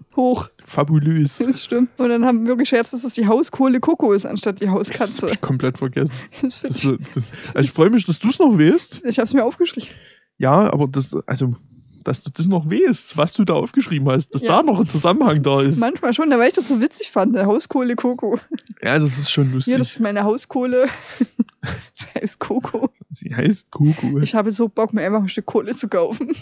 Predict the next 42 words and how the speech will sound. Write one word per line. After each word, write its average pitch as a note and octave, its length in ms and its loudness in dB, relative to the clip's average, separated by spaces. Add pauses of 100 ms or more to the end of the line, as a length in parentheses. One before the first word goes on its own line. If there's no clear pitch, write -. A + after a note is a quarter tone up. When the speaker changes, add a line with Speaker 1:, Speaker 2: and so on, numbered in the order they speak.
(320)
Speaker 1:
<laughs> - 440 -16
Dem A3+ 140 -2
so A3 100 -4
einen G3+ 100 -2
kleinen G#3 360 0 (100)
Speaker 2:
Kleines C3 300 0
Halsband D#3 500 0
Speaker 1:
kleines D#3+ 240 4
Speaker 2:
drum. E3 100 4
Speaker 1:
Halsband - 320 -2
drum. D#4+ 160 0 (880)
Speaker 2:
Nee, D3+ 160 6
Speaker 1:
Und G3+ 100 4
dann G#3 100 6
Speaker 2:
doch, - 80 -12
seh - 200 2
ich. D4 220 2
Speaker 1:
Und C#4 80 -4
dann A#3 120 0
hab B3 80 2
ich B3+ 100 -2
meine A3 200 0
Hauskohle C4+ 480 2
Coco. C4+ 400 2 (300)
Ich - 80 -12
glaub, A3+ 160 0
das - 100 -6
mache G#3+ 240 2
ich. G#3 120 -2
Das A#3 100 -6
ist - 120 -20
saulustig. G#3 500 2
Speaker 2:
Doch, D#3 120 4
das D3+ 160 -4
find D#3 200 0
ich - 60 -2
auch B2+ 60 -2
sehr B2 280 -2
witzig. A#2 280 -2
Speaker 1:
Ja, G#3+ 140 2
ich A3+ 160 -2
auch. F#3+ 200 -4